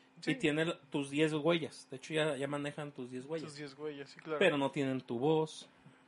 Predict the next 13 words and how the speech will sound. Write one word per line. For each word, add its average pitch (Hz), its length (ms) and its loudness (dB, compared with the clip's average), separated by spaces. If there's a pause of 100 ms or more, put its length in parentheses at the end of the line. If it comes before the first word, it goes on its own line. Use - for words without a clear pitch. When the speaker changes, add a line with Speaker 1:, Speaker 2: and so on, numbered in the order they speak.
(120)
Speaker 2:
no 123 260 -8
tienen 120 1040 -8
el 117 100 -8
iris. 151 420 -6 (1040)
Ciertamente, 202 800 6
el 135 120 4
sat 143 280 4
ya 160 180 2
tiene 135 360 0
algo 120 240 0
de 117 80 0
esa 127 120 -8
información. 120 640 -6